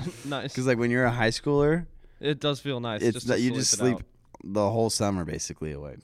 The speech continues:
Speaker 2: But
Speaker 1: Yeah, it kinda sucks. I've done that, and then you wake up and you're like, "Wow, I didn't do anything this summer."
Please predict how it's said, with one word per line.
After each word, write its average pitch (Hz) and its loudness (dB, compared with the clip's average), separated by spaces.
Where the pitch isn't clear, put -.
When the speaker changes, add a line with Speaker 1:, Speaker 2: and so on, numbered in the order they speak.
Speaker 2:
But 95 -4
Speaker 1:
Yeah, 113 -10
it 117 -16
kinda 147 -8
sucks. 117 -10
I've 123 -6
done 123 -8
that, 131 -8
and 123 -10
then 123 -10
you 120 -10
wake 113 -8
up 117 -8
and 117 -12
you're 101 -10
like, 92 -14
"Wow, 113 -8
I 107 -8
didn't 107 -12
do 92 -10
anything 104 -10
this 98 -12
summer." 101 -14